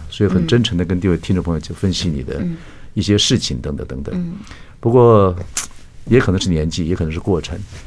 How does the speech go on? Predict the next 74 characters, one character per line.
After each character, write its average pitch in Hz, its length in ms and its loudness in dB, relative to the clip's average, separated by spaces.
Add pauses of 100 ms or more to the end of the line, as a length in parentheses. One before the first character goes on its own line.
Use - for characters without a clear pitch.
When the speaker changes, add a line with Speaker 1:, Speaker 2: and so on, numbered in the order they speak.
(140)
Speaker 1:
我 104 80 2
看 131 140 2
了 107 60 2
你 80 80 0
这 101 60 2
样 87 100 4
的 78 60 -2
成 87 180 -2
熟， 78 300 -2 (320)
我 90 140 4
是 110 100 0
觉 92 100 0
得 90 80 2
蛮 85 180 2
棒 85 240 2
的， 62 60 -8 (160)
对。 73 140 -6
Speaker 2:
是 69 220 -6
吗？ 190 160 -8
Speaker 1:
对， - 80 -16
Speaker 2:
谢 - 160 -2
谢， 165 260 0
伟 151 100 -8
忠。 160 120 -2
Speaker 1:
对 101 80 4
啊， 101 100 6
要 107 100 4
跟 92 160 2
您 92 120 2
学 76 240 -4
习。 - 200 -8
Speaker 2:
哎， 226 140 4
千 262 180 4
万 262 200 8
别 190 160 4
这 202 80 6
么 175 160 6
说。 175 180 4
Speaker 1:
不 175 100 8
过 208 160 8 (260)
Speaker 2:
<laughs> - 260 0
又 285 180 6
吓 233 240 4
死 214 180 2
我 202 140 6 (100)
了。 185 160 6
Speaker 1:
不， - 60 0
不， 196 80 6
伊 220 60 6
能 196 160 6
静， 165 240 4
除 127 140 2
了， 143 180 6 (160)
除-， 113 260 2
你 104 180 4
除 117 280 2
了 147 160 8
这 107 100 -2
个 95 140 2
成 98 260 0
熟 90 220 2
的 87 120 2
心 107 220 -2
理 73 220 2
跟 92 240 -2
自 - 160 -2
己 82 100 0
对 110 140 4
很 85 100 0
多 82 100 0
事 95 140 0
情 92 140 0
看 92 200 2
法、 67 220 -6